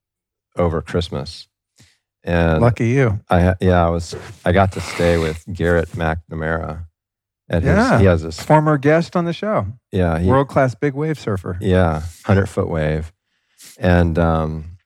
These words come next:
Speaker 1: and I was out there, and I have some friends that I grew up with.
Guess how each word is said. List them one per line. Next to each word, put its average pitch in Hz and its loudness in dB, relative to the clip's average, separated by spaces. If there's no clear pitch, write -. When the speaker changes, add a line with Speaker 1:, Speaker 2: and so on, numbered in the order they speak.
Speaker 1:
and 82 0
I 90 2
was 90 0
out 104 4
there, 82 -2
and 85 -4
I 98 2
have 117 4
some 82 -8
friends 90 -4
that 82 -4
I 82 0
grew 82 -4
up 85 0
with. 85 -6